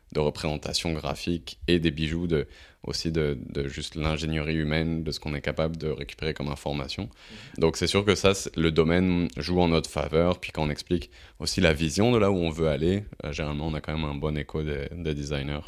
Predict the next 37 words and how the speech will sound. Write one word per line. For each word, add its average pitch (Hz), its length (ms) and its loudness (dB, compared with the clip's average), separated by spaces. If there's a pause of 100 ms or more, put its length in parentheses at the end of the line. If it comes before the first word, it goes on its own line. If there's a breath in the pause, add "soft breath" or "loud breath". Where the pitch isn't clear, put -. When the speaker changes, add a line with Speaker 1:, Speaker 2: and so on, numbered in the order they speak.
(480 soft breath)
Speaker 1:
euh, 73 220 -6
de, 71 240 -6
de 73 120 -6
vouloir 73 280 -6
faire - 160 -10
quelque 78 160 -14
chose 78 160 -6
de, 69 180 -6
de 71 160 -2
concret, 76 720 -4 (560 soft breath)
de - 580 -10
très 78 300 -2
ancré 76 400 -4
en 71 80 -6
fait - 180 -14 (100)
finalement. - 340 -8
Speaker 2:
Là, 120 280 6 (100)
c'est - 140 0
quoi 147 160 2
qui 143 80 -2
est - 80 -4
un 101 80 0
peu 107 140 0
dans 104 140 2
le 78 300 0
futur, 104 760 4
euh, 76 240 -6 (540)
de 98 80 6
Marine 90 300 6
Presse - 320 4
qui, 104 140 2
qui - 140 -4
pourrait 107 220 4
intéresser 101 340 2
les 98 160 4
gens ? 101 280 2 (180)
Speaker 1:
Euh, 92 420 6